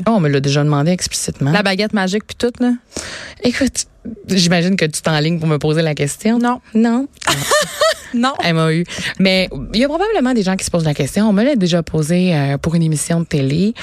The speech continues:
Speaker 1: Puis, je vais vous la donner en réponse parce que, en fait, je sais pas, j'en ai aucune idée.
Speaker 2: T'as-tu toujours été grosse ?
Speaker 1: Oui. Je suis née grosse.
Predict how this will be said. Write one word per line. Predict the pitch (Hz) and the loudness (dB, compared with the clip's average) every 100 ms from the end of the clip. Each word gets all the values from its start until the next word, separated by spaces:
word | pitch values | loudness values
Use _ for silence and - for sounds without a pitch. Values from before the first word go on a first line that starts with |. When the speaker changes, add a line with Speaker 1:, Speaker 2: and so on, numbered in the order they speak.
| - - _ | -14 -16 _
Speaker 1:
Puis, | - - 190 - | -4 0 0 0
je | 160 | 2
vais | |
vous | 147 151 | 2 2
la | 151 | 2
donner | 160 | 2
en | 220 | 2
réponse | 170 190 190 | 0 -2 -4
parce | - 160 | -4 -4
que, | - 143 139 | 0 0 0
en | |
fait, | 147 165 | 0 0
je | |
sais | 147 151 | 0 -2
pas, | 196 | 0
j'en | 175 | 0
ai | 156 | 0
aucune | 147 180 | 0 0
idée. | 156 156 170 - - - - | 0 -2 -6 -16 -20 -20 -4
Speaker 2:
T'as-tu | 226 - | -2 0
toujours | - 226 269 | 0 2 2
été | 240 180 | 0 0
grosse ? | 190 415 - | 0 -2 0
Speaker 1:
Oui. | 190 320 220 - - - - | 0 2 0 -4 -20 -20 -6
Je | - | 0
suis | 233 | 2
née | 220 247 269 | 4 4 2
grosse. | 147 170 185 - | 0 -2 -4 -12